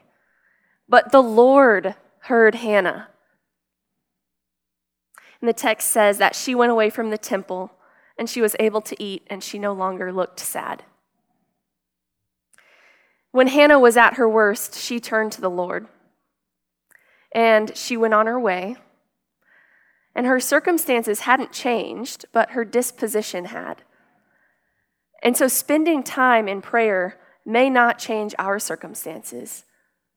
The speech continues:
but it can change us as we leave and go into the world.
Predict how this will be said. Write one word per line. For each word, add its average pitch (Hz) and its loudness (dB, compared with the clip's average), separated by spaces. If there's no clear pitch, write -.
but 247 0
it - 0
can 254 -2
change 214 -6
us - -8
as 202 -10
we 202 -4
leave 196 -10
and 196 -18
go 180 -6
into 175 -12
the 127 -14
world. 120 -16